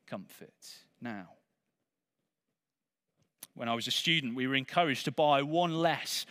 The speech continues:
cup of coffee per week and instead give that money to the church so that more people could hear about the good news of Jesus, both at the church and around the world.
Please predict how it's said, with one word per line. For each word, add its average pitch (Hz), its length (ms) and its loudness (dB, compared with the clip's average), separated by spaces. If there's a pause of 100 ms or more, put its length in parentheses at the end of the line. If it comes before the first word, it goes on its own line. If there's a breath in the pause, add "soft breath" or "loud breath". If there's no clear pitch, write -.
(160 loud breath)
cup - 220 2
of 143 120 -4
coffee 151 440 0
per 139 140 -2
week 139 580 -2 (480)
and 147 100 4
instead 151 400 4
give 160 200 2
that 170 180 0
money 131 260 -2
to 139 140 -6
the 143 80 -6
church - 800 -2 (400 soft breath)
so - 100 -6
that 170 180 -4
more 185 360 2
people 160 400 -4
could 147 180 -2
hear 170 300 0
about 135 240 -2
the 135 60 -8
good 175 260 -6
news 160 280 -2
of 143 120 -2
Jesus, 151 760 -4 (280 loud breath)
both 147 340 0
at 160 160 -2
the 170 100 -4
church - 760 0 (480 soft breath)
and 123 100 -8
around 123 260 -2
the 117 80 -4
world. 120 600 -8